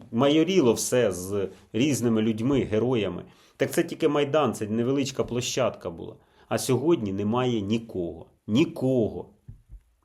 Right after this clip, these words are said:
Одні протухші яйця, ну, вибачте за яйця, і одне якесь нове обличчя у вигляді Залужного. Ну, теж не варіант. Подивіться, що він говорить. Я таке <laughs> чудо не хочу.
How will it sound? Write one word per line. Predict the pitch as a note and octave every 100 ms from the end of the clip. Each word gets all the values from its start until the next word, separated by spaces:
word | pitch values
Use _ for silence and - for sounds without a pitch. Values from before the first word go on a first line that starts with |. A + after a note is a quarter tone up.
| _ _ -
Одні | A2 C3+
протухші | - B2+ A#2+ A2 -
яйця, | A2+ D#3+ F3 F3+ C#3 - _ _ _ _ _ _ -
ну, | A#2+
вибачте | A2 G#2 F#2+ -
за | F#2
яйця, | F#2 F2+ F2 - _ _ _ _ _
і | - C#3+ C#3 A#2+ - _
одне | B2 A#2+ D3 D3 B2+
якесь | - A2+ A#2
нове | A#2 G#2
обличчя | G2+ F#2+ A#2 C#3+ -
у | G2
вигляді | F#2+ A#2 G#2 F#2+ F2+ F#2 F2+ F2 _ _ -
Залужного. | G#2+ G#2 D#2+ E2+ E2 -
Ну, | A#2+ A#2 - -
теж | - A#2+ A2
не | G2+
варіант. | G2 F#2+ F2 D#2 E2 -
Подивіться, | F2 G#2 A2+ G#2+
що | G2+ F#2+
він | F#2
говорить. | F2+ F2 D#2+ F2 - _ _ _ _ -
Я | F#2+ G2+
таке | G#2 G2 G2 F2+ F#2 A2
<laughs> | G#2 -
чудо | - E3+ C#3 G#2+
не | A#2
хочу. | - - F2+ -